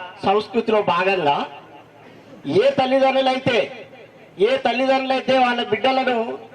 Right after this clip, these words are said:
వాళ్ళు కంటారో, వాళ్ళ పేర్లను వాళ్ళ తల్లిదండ్రుల చేత ఇష్టమైన పేరు మీరు ఎంచుకోండి. ఆ పేరు యొక్క గొప్పదనం కూడా మీకు తెలవాలి. మీరు ఆ పేరు యొక్క గొప్పదనం తెలుసుకొని ఆ పేరు పెట్టాలని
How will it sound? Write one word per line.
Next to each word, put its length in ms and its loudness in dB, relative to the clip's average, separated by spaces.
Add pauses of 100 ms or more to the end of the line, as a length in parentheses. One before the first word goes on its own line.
(500)
వాళ్ళు 260 0
కంటారో, 720 0 (360)
వాళ్ళ 360 2
పేర్లను 840 0 (240)
వాళ్ళ 220 2
తల్లిదండ్రుల 640 2 (100)
చేత 400 0 (360)
ఇష్టమైన 680 2 (640)
పేరు 240 2
మీరు 220 2
ఎంచుకోండి. 680 0 (320)
ఆ 80 0
పేరు 300 2
యొక్క 200 2
గొప్పదనం 560 2
కూడా 380 0 (320)
మీకు 260 0
తెలవాలి. 720 0 (260)
మీరు 120 4
ఆ 60 0
పేరు 260 0
యొక్క 160 0
గొప్పదనం 520 0
తెలుసుకొని 760 2 (280)
ఆ 60 0
పేరు 320 2
పెట్టాలని 760 0